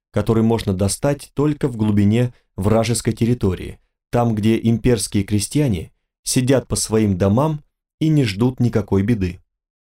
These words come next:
Впрочем, людям тоже надо было подкормиться,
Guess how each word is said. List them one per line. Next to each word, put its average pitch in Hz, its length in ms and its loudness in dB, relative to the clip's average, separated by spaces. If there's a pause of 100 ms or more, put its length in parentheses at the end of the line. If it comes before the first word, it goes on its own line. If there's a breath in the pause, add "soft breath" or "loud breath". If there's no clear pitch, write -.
(280)
Впрочем, 151 600 0 (380)
людям 151 520 2
тоже 180 360 0
надо 135 280 0
было 120 240 2
подкормиться, 123 840 -4